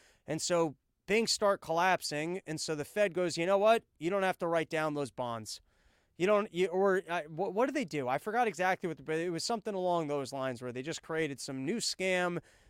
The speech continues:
that if you had these lower interest rate bonds, you didn't have to write them down so it wouldn't affect your balance sheets. It was something along those lines. The, the trickery of what they do to just go, "Hey, here's more free money to the banks. You're a preferred player, so nothing will ever go wrong for you."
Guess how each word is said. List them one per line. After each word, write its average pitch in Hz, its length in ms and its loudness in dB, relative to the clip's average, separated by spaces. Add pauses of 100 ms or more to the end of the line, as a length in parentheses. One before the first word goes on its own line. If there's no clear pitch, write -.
(140)
that 151 300 0
if 156 200 -6
you 151 140 -2
had 175 260 0
these 160 240 -4
lower 165 340 2
interest 156 460 -6
rate 143 200 -4
bonds, 202 600 2 (320)
you 156 160 -2
didn't 185 160 0
have 170 220 2
to 170 60 -6
write 165 220 0
them 156 140 -4
down 147 320 -2
so 139 160 -6
it 139 40 -4
wouldn't 147 200 -4
affect 135 340 -6
your 139 80 -8
balance 120 400 -6
sheets. - 220 -12
It 196 40 -4
was 208 120 -4
something 185 400 -2
along 139 320 0
those 123 180 -4
lines. 107 400 -12
The, 202 140 -2
the 185 160 -6
trickery 269 520 0
of 175 120 4
what 196 200 2
they 185 140 2
do 151 400 2 (300)
to 160 100 -6
just 165 220 -4
go, 165 240 2
"Hey, 165 260 4
here's 160 240 -2
more 165 240 2
free 165 260 -6
money 156 300 0
to 147 140 -10
the 139 80 -4
banks. 139 360 -2
You're 156 120 0
a 139 40 -2
preferred 143 460 -4
player, 139 380 0
so - 160 -8
nothing 139 360 -2
will 135 140 -2
ever 131 160 -4
go 131 180 -4
wrong 143 320 0
for 165 160 -8
you." 165 320 2